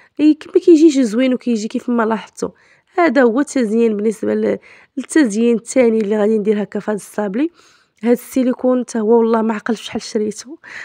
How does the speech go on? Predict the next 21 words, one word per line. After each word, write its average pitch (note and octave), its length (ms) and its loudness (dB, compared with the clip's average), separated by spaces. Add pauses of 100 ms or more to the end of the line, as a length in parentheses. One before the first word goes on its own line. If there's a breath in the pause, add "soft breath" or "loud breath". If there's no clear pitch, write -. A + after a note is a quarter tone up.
(280 loud breath)
راه C#4 80 -2
عندي A#3+ 240 0
اكثر B3 280 -6
من، A#3 320 -2
من A3 160 -4
خمس - 460 -8
سنين، C4 360 -2 (400 soft breath)
ولكن A#3 280 -2
اللي A#3+ 180 2
غنقول A3+ 340 0
لكم C4+ 360 -2 (360 soft breath)
انه A3 240 2
كيجي G#3+ 380 -4
زوين A3+ 260 0
في - 80 -8
التزيين، A3+ 680 -2 (300 soft breath)
وفي A3 200 -4
نفس A#3 240 -2
الوقت A#3+ 340 0
راه A3+ 300 0
رخيص. G#3 380 -6